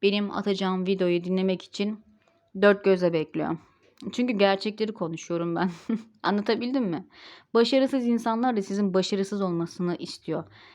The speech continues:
Nereye bağlayacağım? Şimdi bu aklınızdaki kişi de sizi kıskanıyor ya.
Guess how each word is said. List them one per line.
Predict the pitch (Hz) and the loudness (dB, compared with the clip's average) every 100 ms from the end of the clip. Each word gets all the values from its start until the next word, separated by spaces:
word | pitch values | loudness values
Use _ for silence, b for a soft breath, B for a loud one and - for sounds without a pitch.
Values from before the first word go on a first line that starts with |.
| B | B
Nereye | 220 240 220 180 | 2 6 6 4
bağlayacağım? | 170 170 175 226 277 b b - | 0 -2 -2 -4 -6 b b -8
Şimdi | 240 240 | -2 2
bu | |
aklınızdaki | 226 226 233 220 233 220 | 4 2 0 -4 -4 -6
kişi | 226 254 | -6 -4
de | 214 | -4
sizi | 208 - 233 | -4 -4 -6
kıskanıyor | - - - 220 247 185 | -6 -14 -2 0 0 0
ya. | 160 - | -2 -6